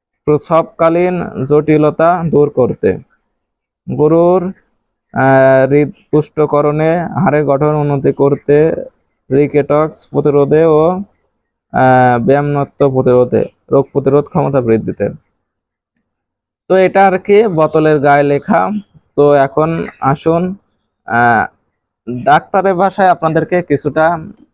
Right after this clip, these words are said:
আহ, আয়াত্তেও দিই। তো সেটা হলো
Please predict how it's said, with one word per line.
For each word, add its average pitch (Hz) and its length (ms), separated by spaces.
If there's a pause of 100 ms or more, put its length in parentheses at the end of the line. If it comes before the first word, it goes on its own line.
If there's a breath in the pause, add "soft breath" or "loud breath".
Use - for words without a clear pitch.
(140)
আহ, 117 340
আয়াত্তেও 123 680
দিই। 110 300 (1120)
তো 151 180
সেটা 170 380
হলো 196 380